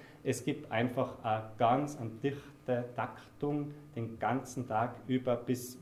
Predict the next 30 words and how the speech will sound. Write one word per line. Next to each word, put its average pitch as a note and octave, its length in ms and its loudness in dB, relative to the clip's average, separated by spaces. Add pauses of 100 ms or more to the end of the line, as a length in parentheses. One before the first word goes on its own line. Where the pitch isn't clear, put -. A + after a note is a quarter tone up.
weit A#2 260 4
in C3 100 0
die A#2+ 100 0
Nacht, - 400 0
meistens B2 460 0
oft C#3 320 -4
bis C3 220 -2
ins B2+ 240 0
Bergdorf, D3 680 0 (220)
oben C#3+ 300 2 (220)
bis - 160 -8
zwei B2 260 2
in C3+ 60 2
der B2 100 2
Nacht, B2 300 4 (100)
jede B2+ 300 0
halbe A#2 200 -2
Stunde A2+ 300 -6
Bus. G2+ 340 -10 (540)
Das B2 160 2
ist - 480 -2 (540)
einfach B2+ 420 6 (140)
eine A2 140 -2
Qualität, A#2 880 2
wo B2+ 80 0
die A#2+ 100 0
Leute A#2 280 0
dann A2+ 200 -2
bereit A2 400 0
sind, A#2 320 0